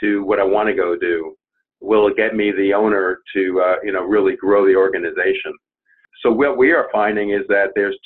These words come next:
two general types of plans. There's equity plans, where either using true equity or synthetic equity or shadow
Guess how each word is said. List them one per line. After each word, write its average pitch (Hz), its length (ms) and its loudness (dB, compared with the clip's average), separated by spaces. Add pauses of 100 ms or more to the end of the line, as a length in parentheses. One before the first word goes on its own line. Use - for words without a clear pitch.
two 151 320 4 (100)
general 113 580 0 (120)
types 104 240 -2
of 98 160 -8
plans. 87 460 -6
There's 95 340 -2 (200)
equity 123 540 -2
plans, 104 480 -4 (440)
where 104 220 0
either 107 600 2 (100)
using 107 680 -2 (100)
true 135 220 2
equity 117 600 0
or 92 220 2
synthetic 113 420 -2
equity 104 640 -4 (380)
or - 80 -14
shadow 113 440 0